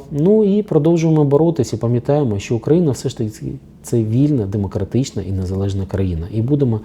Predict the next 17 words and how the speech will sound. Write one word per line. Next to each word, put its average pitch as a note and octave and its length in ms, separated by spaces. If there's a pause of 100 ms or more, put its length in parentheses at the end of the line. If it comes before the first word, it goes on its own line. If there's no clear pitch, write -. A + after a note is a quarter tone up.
(380)
ми C3+ 240
робити A#2+ 400
все B2+ 260
можливе B2 400
для G2+ 140
того, B2+ 200
щоб G#2+ 220
це A2 180
доводити G#2+ 480
не C3 120
просто A3 320
на A#2+ 100
словах, G#2+ 540
як F#2 180
у A2 40
нас F#2 160
там, F2+ 200